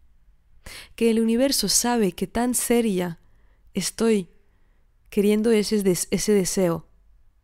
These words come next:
y que entonces me brinda la oportunidad de hacerlo. Así que, para ir rápido, uno, hacerte las buenas preguntas. Dos,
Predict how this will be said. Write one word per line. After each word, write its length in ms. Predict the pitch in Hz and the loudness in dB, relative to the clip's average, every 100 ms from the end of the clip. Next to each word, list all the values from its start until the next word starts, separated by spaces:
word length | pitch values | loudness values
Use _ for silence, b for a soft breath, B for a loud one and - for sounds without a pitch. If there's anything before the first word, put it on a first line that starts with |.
| _ B B B | _ B B B
y 100 | 208 | -4
que 140 | 202 208 | 2 2
entonces 800 | 196 254 254 - 185 175 - - _ _ B B | 4 2 2 -2 -8 -12 -16 -20 _ _ B B
me 120 | 208 196 | 2 4
brinda 380 | 202 240 220 | 6 4 2
la 80 | 202 | 0
oportunidad 840 | 180 185 180 185 185 190 180 170 - _ - _ _ _ | -2 -4 -4 -2 0 0 0 -4 -16 _ -20 _ _ _
de 140 | 180 185 | -2 0
hacerlo. 540 | 185 - 185 165 165 - - _ _ _ _ _ _ _ _ - B B B B B B - | 0 -2 -4 -6 -12 -16 -18 _ _ _ _ _ _ _ _ -20 B B B B B B -2
Así 280 | 202 233 | 0 0
que, 300 | 214 220 220 _ _ _ _ _ _ - | 0 0 -2 _ _ _ _ _ _ -2
para 360 | 202 208 208 208 | 0 2 0 -2
ir 260 | 254 233 | -2 -2
rápido, 460 | 185 190 170 170 151 _ _ _ - _ _ _ _ _ - - | -4 -4 -6 -8 -12 _ _ _ -20 _ _ _ _ _ -12 -2
uno, 380 | 247 220 170 - _ _ - _ _ - | 0 0 -2 -8 _ _ -20 _ _ -10
hacerte 400 | 185 226 208 254 | -4 -2 0 0
las 160 | 214 - | 0 -2
buenas 280 | 196 214 | -2 -4
preguntas. 760 | - 180 180 175 170 160 - - _ _ _ - | -4 -4 -4 -6 -8 -16 -20 -20 _ _ _ -4
Dos, 500 | 185 190 - - | 0 0 -2 -12